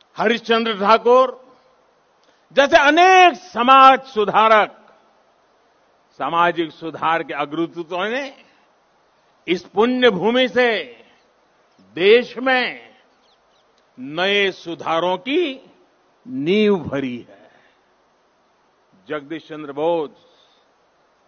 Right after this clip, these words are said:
पीसी रॉय, एसएन बोस, मेघनाथ शाह,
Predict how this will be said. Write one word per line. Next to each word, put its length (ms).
पीसी 360
रॉय, 600
एसएन 520
बोस, 720
मेघनाथ 500
शाह, 680